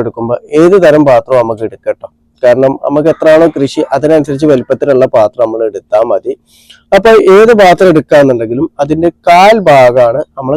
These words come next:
കമ്പോസ്റ്റ് ഇട്ട് കൊടുക്കേണ്ടത്. അപ്പൊ ഇപ്പൊ വലിയ പാത്രം എടുത്താലും അതിന്റെ കാൽ ഭാഗമാണ് നമ്മൾ കമ്പോസ്റ്റ് ഇട്ട് കൊടുക്കുന്നത്. അപ്പൊ ഞാൻ ഈ ബക്കറ്റിന്റെ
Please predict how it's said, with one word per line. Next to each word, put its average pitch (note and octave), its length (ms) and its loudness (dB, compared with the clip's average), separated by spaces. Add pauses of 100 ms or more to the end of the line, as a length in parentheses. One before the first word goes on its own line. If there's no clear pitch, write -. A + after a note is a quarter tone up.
(120)
കമ്പോസ്റ്റ് F3 440 -2
ഇട്ട് C#3+ 240 -6
കൊടുക്കേണ്ടത്. - 460 -10 (800)
അപ്പൊ C3 140 2 (440)
ഇപ്പൊ C3+ 220 -2
വലിയ B2+ 200 2 (100)
പാത്രം E3 300 2
എടുത്താലും D3 340 0 (100)
അതിന്റെ D3 200 0 (100)
കാൽ B2+ 140 4 (100)
ഭാഗമാണ് A2 340 0
നമ്മൾ A#2+ 160 -6 (120)
കമ്പോസ്റ്റ് C#3+ 360 -6
ഇട്ട് - 140 -20
കൊടുക്കുന്നത്. G#2+ 320 -12
അപ്പൊ D3+ 120 -10 (100)
ഞാൻ F3+ 140 4 (100)
ഈ G#3 100 4 (100)
ബക്കറ്റിന്റെ D3+ 480 -2